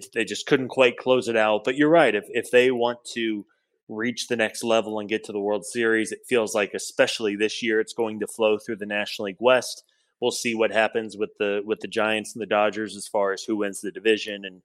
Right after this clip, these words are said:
and who has to play in the one-game wild card, presumably against, uh, Saint Louis. Um, but if, if you're looking for a positive here, it's that Atlanta will, again, assuming they make it, we'll get a Brewers team, which is,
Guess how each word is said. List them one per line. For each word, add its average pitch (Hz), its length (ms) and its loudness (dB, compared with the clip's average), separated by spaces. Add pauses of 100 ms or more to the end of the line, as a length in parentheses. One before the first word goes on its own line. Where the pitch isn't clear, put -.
(300)
and 101 140 0
who 113 140 2
has 104 180 4
to 107 100 -8
play 107 240 2
in 101 120 -4
the 98 80 -2
one-game 98 440 -4
wild 98 320 4
card, 98 360 0 (440)
presumably 104 520 0
against, 98 440 -4 (220)
uh, 90 220 -2
Saint 101 300 0
Louis. 117 460 4 (380)
Um, 98 340 -4
but 190 220 6
if, 143 140 2
if 143 180 -2
you're 139 100 2
looking 127 400 -6
for 110 120 -4
a 98 40 -6
positive 127 580 -4
here, 110 260 -4
it's 120 180 -12
that 107 160 -2
Atlanta 107 640 -8
will, 101 460 -2 (320)
again, 110 320 -4
assuming 101 480 -8
they 92 100 -6
make 139 300 0
it, 110 160 2 (320)
we'll 139 140 0
get 139 140 2
a 123 60 -2
Brewers 147 500 0
team, 113 320 -8
which 120 200 -8
is, 104 200 -10